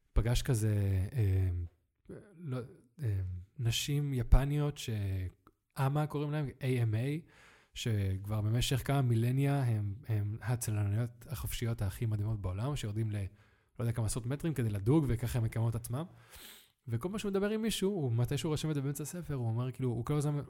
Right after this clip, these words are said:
שואל אותם, "מה הסוד, כאילו, להגיע ל-, ל-, לעומקים האלה? מה, מה הטריקים שלכם? איך, כאילו, מה הטריקים שהעברתם כזה מאמא לבת, או מה הטריקים שאתה עושה?"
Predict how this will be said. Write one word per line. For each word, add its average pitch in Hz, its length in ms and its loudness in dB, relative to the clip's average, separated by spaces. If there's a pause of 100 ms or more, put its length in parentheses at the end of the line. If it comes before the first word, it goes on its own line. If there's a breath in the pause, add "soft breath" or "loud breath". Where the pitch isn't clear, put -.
(100)
שואל 160 180 -2
אותם, 110 160 0 (600 loud breath)
"מה 147 220 4
הסוד, 147 240 2
כאילו, 139 160 0
להגיע 123 360 2
ל-, 123 100 0
ל-, 110 320 2 (1300)
לעומקים 123 300 0
האלה? 98 200 2 (480 loud breath)
מה, 139 720 4
מה 139 120 4
הטריקים 156 280 2
שלכם? 110 380 -2
איך, 101 160 -6 (200)
כאילו, 117 340 0
מה 127 320 0
הטריקים 147 240 -2
שהעברתם 127 400 0
כזה 117 220 0
מאמא 123 280 0
לבת, 113 420 0
או 101 60 -2
מה 113 140 -2
הטריקים 131 240 -4
שאתה 113 200 -4
עושה?" 107 220 -4